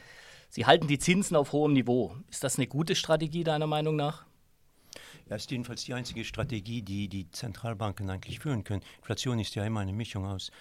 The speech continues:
Speaker 2: Problemen auf der Angebotsseite und auf der Nachfrageseite. Hier sind, äh, die, die, der aktuelle Inflationsdruck ist zum Teil bedingt durch Probleme auf der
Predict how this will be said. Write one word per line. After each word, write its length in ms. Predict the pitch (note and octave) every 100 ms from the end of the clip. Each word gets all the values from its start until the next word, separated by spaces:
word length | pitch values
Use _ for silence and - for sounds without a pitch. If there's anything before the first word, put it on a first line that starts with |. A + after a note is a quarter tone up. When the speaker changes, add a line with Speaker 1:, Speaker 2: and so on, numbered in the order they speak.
| - _
Speaker 2:
Problemen 440 | - G2 G#2+ G2+
auf 140 | F#2 -
der 180 | G2 A2+
Angebotsseite 760 | B2+ A#2 G2+ G2 A#2+ G#2 G#2+
und 100 | F#2+
auf 100 | G#2
der 120 | -
Nachfrageseite. 760 | B2 A#2+ - - E2 G2 F#2+ - - -
Hier 200 | - A2
sind, 420 | G#2 G#2 G2 - -
äh, 180 | F#2+ F2 - -
die, 180 | F#2+ F#2+
die, 240 | - F#2+
der 260 | F#2+ F#2+ F#2+
aktuelle 360 | G2+ - A#2 A2+
Inflationsdruck 880 | F#2+ G#2 - A#2 G#2 - G#2+ G2+ - - -
ist 180 | - -
zum 180 | F#2+
Teil 300 | D#2+ G2 B2+
bedingt 400 | G#2+ F#2+ A2+ G#2+
durch 160 | G2+ -
Probleme 460 | - F#2+ G#2 G#2+ G#2
auf 160 | G2
der 240 | - F#2+